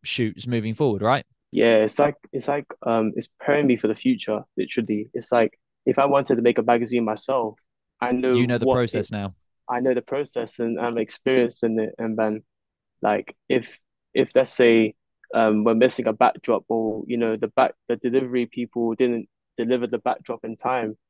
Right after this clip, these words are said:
Speaker 2: we can make one literally from scratch and, you know, just make it in time for, you know, people, for people that are needing a backdrop for a photo shoot. It's like, it's solving problems in the industry. And I think that's so good because,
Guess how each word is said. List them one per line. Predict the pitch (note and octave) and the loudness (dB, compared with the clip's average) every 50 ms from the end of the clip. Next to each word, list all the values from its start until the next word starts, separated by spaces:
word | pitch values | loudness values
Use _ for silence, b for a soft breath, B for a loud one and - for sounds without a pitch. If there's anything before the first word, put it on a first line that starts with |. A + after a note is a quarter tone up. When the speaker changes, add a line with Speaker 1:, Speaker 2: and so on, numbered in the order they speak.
| _ - | _ -4
Speaker 2:
we | C3+ | -2
can | - - A#2+ | -2 -2 0
make | A#2+ C3+ D3+ C3 - _ | 2 2 2 0 0 _
one | A#2+ A2+ A2 G#2+ A2+ A#2+ | 0 0 0 0 0 -2
literally | C3+ B2+ - - B2 A#2 | -4 -4 -4 -4 -6 -4
from | - - B2 A#2 A2+ A2 | -2 -2 -2 -2 -2 -4
scratch | - - - C3+ A#2+ - - - - - | -8 -4 -4 -4 -4 -4 -8 -14 -14 -10
and, | B2+ A#2+ A2+ A2 A2 - _ _ _ _ _ _ _ - | -6 -4 -4 -4 -6 -8 _ _ _ _ _ _ _ 2
you | B2 A#2+ | 4 4
know, | A2+ A#2 A2+ A2 | 6 6 6 4
just | G#2+ - B2+ - - - | 4 4 2 2 2 2
make | B2+ B2+ B2 - - | 2 2 2 2 0
it | B2+ - | 0 0
in | A#2 A#2 A#2 | 0 -2 -4
time | - - B2+ B2 A#2+ A#2+ - _ _ _ _ _ _ - | -2 -2 -2 0 0 -2 -6 _ _ _ _ _ _ -2
for, | A#2+ A#2 A#2 A2+ A2+ G#2+ - | 2 2 4 4 2 0 -4
you | - B2+ | -4 -4
know, | A#2+ A#2 A2+ | -4 -4 -6
people, | - - C#3 B2+ - B2 A#2+ A2+ - _ _ _ _ _ _ _ _ | -4 -4 -4 -2 -2 -2 -4 -4 -8 _ _ _ _ _ _ _ _
for | - A#2+ | -12 -8
people | - - B2+ A#2+ - B2 A#2 | -4 -2 -2 0 0 0 2
that | A#2+ | 2
are | A2+ G#2+ A2 | 4 4 2
needing | G#2+ G#2+ A#2 B2 C3 A2+ B2 A2+ A2 | 2 0 0 0 2 2 2 0 -2
a | A2 | -2
backdrop | G#2+ - A2+ - - - - D2+ - | -2 0 0 0 -2 -4 -6 -6 -4
for | - A2 G#2 | -4 -4 -4
a | G#2+ | -4
photo | - - C3+ B2 B2 | -4 -4 -4 -4 -4
shoot. | - - - G2+ - - - _ _ | -6 -8 -8 -8 -8 -8 -10 _ _
It's | - - A#2+ - - - | -6 -6 -6 -6 -6 -4
like, | - A#2+ A2+ - - - - - _ _ - - | -2 0 0 -2 -4 -8 -16 -20 _ _ -8 -4
it's | - C#3+ - - - | -2 -2 -2 -2 -2
solving | - D3 D3 C#3+ C#3 B2+ A#2+ | 0 0 2 2 2 0 0
problems | - - D3 D3 C#3 B2+ A#2+ A2+ G#2+ A#2 - - - - _ _ _ _ - | 0 0 -2 0 0 0 0 0 -2 -4 -8 -14 -20 -20 _ _ _ _ -8
in | C3 B2 | -4 -2
the | A#2 A#2 F#2 | 2 4 4
industry. | C#3 D3 C3+ C3 - - - - A2+ G#2+ A2 - _ _ _ _ _ _ _ - | 6 6 4 4 0 -2 -4 -2 0 0 -2 -2 _ _ _ _ _ _ _ -6
And | A#2+ | -6
I | A#2+ A2+ | -6 -2
think | - - D3+ D3 C3 | 0 0 0 0 0
that's | - B2 - - | 0 0 0 0
so | - C3+ C3 B2+ B2 | 0 2 4 4 4
good | A#2 - C#3 C3 C3 - _ | 4 4 2 2 0 -2 _
because, | - A2 - - A#2 A2+ - - | -8 -6 -4 -4 -4 -4 -4 -8